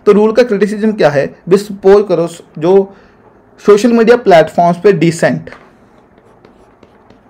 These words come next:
भी government of India को अगर suppose करो criticize कर रहे हो,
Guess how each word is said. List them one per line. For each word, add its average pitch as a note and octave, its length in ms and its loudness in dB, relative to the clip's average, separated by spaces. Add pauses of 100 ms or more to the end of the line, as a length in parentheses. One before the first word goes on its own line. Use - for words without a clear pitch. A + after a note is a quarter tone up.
(2750)
भी E3+ 100 0
government E3+ 420 2
of G3 200 0
India E3 240 0
को F3 100 -2
अगर E3+ 120 -4
suppose E3 320 -6
करो D3 100 2
criticize D#3+ 520 0
कर C3 180 -2
रहे G#2+ 180 -8
हो, A#2+ 140 -8